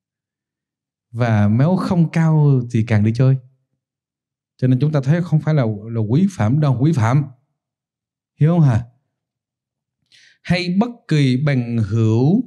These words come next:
giao thiệp, tôn trọng, đáng tôn trọng, đáng tin cậy nào khác mà khuyên bảo rằng, ý là bạn thân của mình, chân tình, họ khuyên, họ bảo rằng,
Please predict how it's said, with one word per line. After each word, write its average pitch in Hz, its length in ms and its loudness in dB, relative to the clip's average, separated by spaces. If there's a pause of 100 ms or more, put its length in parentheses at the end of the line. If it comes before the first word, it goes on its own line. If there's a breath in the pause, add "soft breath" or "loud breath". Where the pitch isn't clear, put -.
(100)
giao 170 640 0
thiệp, 110 200 -4 (600)
tôn 165 380 0
trọng, 101 380 -4 (840)
đáng 165 380 -2
tôn 160 280 0
trọng, 92 280 -6 (260 soft breath)
đáng 185 300 -2
tin 160 200 2
cậy 107 180 -2
nào 104 320 -4
khác 185 300 -2 (120)
mà 90 180 -12
khuyên 175 340 -2
bảo 139 200 -2
rằng, 131 160 -6 (580)
ý 196 120 0
là 190 160 2
bạn 120 360 0
thân 170 200 0
của 160 100 -2
mình, 131 200 2 (1000)
chân 165 240 2
tình, 98 400 -2
họ 95 160 -12
khuyên, 190 360 0
họ 110 140 -2
bảo 120 240 0
rằng, 135 200 -4